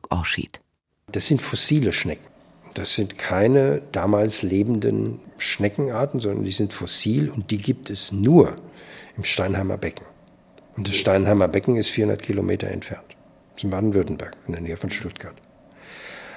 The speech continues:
Speaker 2: Das heißt, irgendjemand hat die gesammelt, hat die mitgebracht oder sie haben sie getauscht.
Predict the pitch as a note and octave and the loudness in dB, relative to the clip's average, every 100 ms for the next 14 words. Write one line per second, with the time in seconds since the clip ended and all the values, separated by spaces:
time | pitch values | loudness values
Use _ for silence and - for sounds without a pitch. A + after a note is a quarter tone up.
0 | - G#2+ - G#2+ A2 - - - - - | -8 -2 2 4 4 2 -6 -20 -20 -20
1 | _ _ - C#3+ C#3+ C#3 A2+ A2 B2 A#2+ | _ _ 4 10 12 10 10 8 8 6
2 | - B2 F2+ E2 G2+ G#3+ - - - _ | 2 0 0 2 0 0 -4 -18 -20 _
3 | _ _ _ _ _ _ - - - F2 | _ _ _ _ _ _ -10 -6 -4 -4
4 | F#2 - B2+ D#3 G3 - G#2+ E2 F2 D#2+ | -4 -2 2 2 2 -2 -4 -4 -6 -6
5 | D#2 - - A2+ G#3+ C4 - - | -6 -8 -2 2 2 0 -8 -10